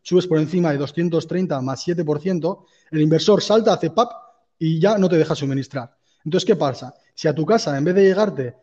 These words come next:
doscientos treinta, hemos dicho que el límite superior era doscientos cuarenta y seis, ¿no? Pues imagínate que a tu casa te llegan doscientos cuarenta voltios. En cuanto llegues a doscientos cuarenta y seis, no te va a dejar suministrar. Entonces, hay que estudiarlo porque muchas veces te dicen, "¿Cuánto puedes llegar a sacar con tu placa?". Sí,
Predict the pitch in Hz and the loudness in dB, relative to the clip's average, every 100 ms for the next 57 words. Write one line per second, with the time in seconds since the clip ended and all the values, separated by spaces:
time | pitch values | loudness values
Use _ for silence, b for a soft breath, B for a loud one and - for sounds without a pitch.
0 | - 143 - 185 185 - 208 202 226 156 | -10 -8 -4 -2 -2 -2 -4 -4 -6 -2
1 | 190 165 196 165 160 185 180 175 170 196 | -2 -2 -2 0 0 0 -2 -4 -2 0
2 | 202 170 165 175 175 147 135 131 123 120 | 0 0 -2 -4 -4 -4 -4 -8 -10 -8
3 | 147 254 _ _ _ - 139 156 190 185 | -8 -10 _ _ _ -8 -4 -2 0 2
4 | 175 180 202 160 170 196 156 151 170 165 | 2 0 0 0 0 0 0 -2 -2 -4
5 | 160 143 131 127 123 127 123 - _ _ | -2 -2 -2 -8 -8 -10 -12 -18 _ _
6 | _ _ - 156 160 156 208 196 147 143 | _ _ -4 0 0 2 4 2 0 -4
7 | 196 202 - 185 175 170 220 247 _ 170 | 0 0 0 -2 -2 0 0 -2 _ -4
8 | 180 175 156 156 156 139 135 - 131 120 | 0 2 0 -4 -6 -4 -6 -6 -14 -16
9 | _ _ _ - 165 - 175 202 - 196 | _ _ _ -6 -4 -2 -2 0 0 2
10 | 220 208 160 147 147 147 B B - 185 | 4 2 0 0 -2 -4 B B -4 0
11 | 196 202 190 151 160 185 139 131 b b | 2 2 2 0 0 0 -4 -8 b b
12 | - 196 202 196 202 190 170 180 180 175 | 0 2 4 4 4 4 4 0 -2 -2
13 | 165 196 175 139 135 170 147 127 165 139 | -2 -2 -2 -4 -2 -4 -4 -4 -4 -6